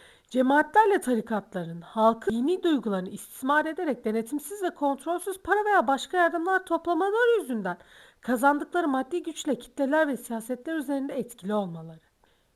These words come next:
İlkel siyasilerin din, milliyetçilik, Atatürkçülük ve Atatürk istismarı yapması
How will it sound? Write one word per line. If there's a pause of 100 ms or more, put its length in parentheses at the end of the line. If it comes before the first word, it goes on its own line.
İlkel
siyasilerin
din,
milliyetçilik,
Atatürkçülük
ve
Atatürk
istismarı
yapması